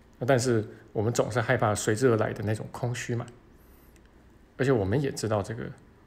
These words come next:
美好总是会过去，那越是美好的就过去得越快。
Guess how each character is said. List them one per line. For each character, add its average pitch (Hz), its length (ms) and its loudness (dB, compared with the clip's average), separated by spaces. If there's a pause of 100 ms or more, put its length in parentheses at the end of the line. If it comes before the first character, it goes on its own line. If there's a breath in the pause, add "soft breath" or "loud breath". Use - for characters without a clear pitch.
(100)
美 107 160 -2
好 117 220 -4
总 - 120 -10
是 113 140 -8
会 110 120 -6
过 113 200 -6
去， - 180 -12 (340)
那 127 100 -2
越 156 200 2
是 110 140 -2
美 101 240 -4
好 131 140 -8
的 131 180 -12
就 113 140 -8
过 113 180 -6
去 131 140 -10
得 127 60 -8
越 127 120 -8
快。 - 240 -10